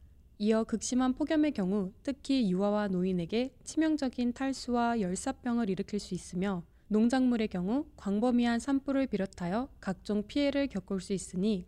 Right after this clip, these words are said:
각별한 주의가 필요하다고 덧붙였습니다. 다음 소식입니다.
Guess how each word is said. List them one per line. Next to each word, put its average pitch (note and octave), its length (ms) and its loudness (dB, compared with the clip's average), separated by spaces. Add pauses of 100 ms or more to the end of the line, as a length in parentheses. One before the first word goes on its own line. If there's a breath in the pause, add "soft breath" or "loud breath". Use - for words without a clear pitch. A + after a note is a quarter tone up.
각별한 G#3 520 -2
주의가 F#3+ 380 -2
필요하다고 C4 580 -2
덧붙였습니다. E3+ 880 -6 (1040 soft breath)
다음 A3+ 260 0
소식입니다. F#3 720 -2